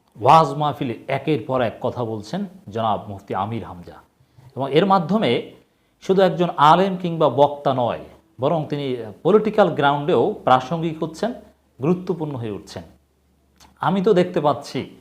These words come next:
এই সময় রাজনীতির সবচাইতে গুরুত্বপূর্ণ অনুষঙ্গ ভারতের আধিপত্যবাদের বিরোধিতা। কারণ আগামী দিনের রাজনীতির ক্যারেক্টারিস্টিক্স বা অনুষঙ্গ হবে দুইটা। দর্শক, আপনাদের অবগতির জন্য জানাচ্ছি,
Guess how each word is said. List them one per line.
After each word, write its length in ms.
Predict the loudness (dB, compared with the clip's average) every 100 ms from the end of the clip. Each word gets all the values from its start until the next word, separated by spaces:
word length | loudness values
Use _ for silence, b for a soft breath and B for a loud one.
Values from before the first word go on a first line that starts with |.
| _ _ _ _ _ _ _ _ _
এই 180 | 2 4
সময় 360 | 4 4 8 10
রাজনীতির 420 | 8 6 0 -2
সবচাইতে 920 | 2 2 2 -4 2 2 4 0 -2
গুরুত্বপূর্ণ 580 | -2 -4 -2 -4 -2 -4
অনুষঙ্গ 560 | -4 -6 -8 -8 -10 0
ভারতের 340 | 0 2 0
আধিপত্যবাদের 880 | 0 0 -4 -2 0 2 2 0 -4
বিরোধিতা। 420 | -4 -4 -6 -12 -16 _ _ _ _ _ _
কারণ 160 | 0 4
আগামী 320 | 4 4 2
দিনের 300 | 2 4 6
রাজনীতির 480 | 6 4 -2 -4 0
ক্যারেক্টারিস্টিক্স 760 | 0 0 -2 -4 -4 -6 -8 -4
বা 100 | -2
অনুষঙ্গ 400 | -2 -4 -8 -4
হবে 220 | -4 -2
দুইটা। 300 | -4 -6 -8 -12 -16 _ _ _ _ _ _ -20 -6
দর্শক, 240 | -6 0
আপনাদের 320 | 0 0 -2 -2
অবগতির 400 | 0 0 -2 -8
জন্য 220 | -10 -10
জানাচ্ছি, 380 | -10 -10 -14